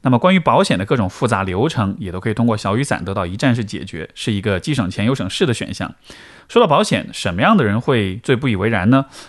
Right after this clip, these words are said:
我觉得可能就是二十来岁的年轻人，因为保险其实涉及到我们对未来风险的认知，你越能充分地认识到未来生病或者是遭遇意外的可能性，可能就越会觉得保险是特别重要的。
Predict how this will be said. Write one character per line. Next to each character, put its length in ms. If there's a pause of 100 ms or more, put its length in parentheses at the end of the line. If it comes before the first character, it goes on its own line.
(160)
我 100
觉 80
得 60
可 120
能 80
就 80
是 80
二 180
十 120
来 80
岁 80
的 60
年 200
轻 180
人， 220 (320)
因 80
为 60
保 180
险 160
其 100
实 80
涉 200
及 100
到 200
我 160
们 120
对 100
未 140
来 140
风 260
险 160
的 60
认 200
知， 260 (340)
你 80
越 120
能 140
充 180
分 120
地 80
认 120
识 140
到 300 (240)
未 100
来 100
生 240
病 280
或 140
者 60
是 80
遭 220
遇 80
意 140
外 180
的 80
可 180
能 140
性， 240 (260)
可 120
能 80
就 60
越 120
会 160
觉 160
得 60
保 260
险 180
是 60
特 100
别 120
重 260
要 160
的。 140